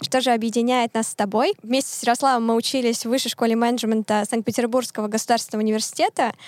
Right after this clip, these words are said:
но Ярослав постарше меня на несколько лет. Мы даже организовывали вместе мероприятия, но не четыре года назад, как я думала, а целых пять лет назад.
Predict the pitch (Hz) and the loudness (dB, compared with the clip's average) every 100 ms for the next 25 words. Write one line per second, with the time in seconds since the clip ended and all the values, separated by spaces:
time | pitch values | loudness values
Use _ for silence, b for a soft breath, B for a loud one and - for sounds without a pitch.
0 | B B 226 269 285 233 262 233 - 233 | B B 2 2 4 0 0 0 0 0
1 | 240 226 - 220 220 226 - 220 208 208 | 2 2 0 2 2 2 0 -4 0 0
2 | 330 - 214 233 233 226 208 233 240 220 | 0 -2 -2 2 2 0 2 0 0 -2
3 | 226 262 262 226 226 262 - - 214 208 | 2 2 2 0 0 0 -2 0 2 2
4 | 214 220 233 262 349 254 233 233 233 240 | 2 2 2 2 0 0 0 0 0 -2
5 | 285 330 285 262 240 233 226 226 220 214 | -2 0 0 0 0 2 2 0 -4 -2
6 | 202 240 302 285 262 214 208 - 202 - | 0 0 2 2 2 -2 -4 -4 -6 -4
7 | - 226 208 208 196 208 208 440 | 0 0 0 -2 0 0 2 0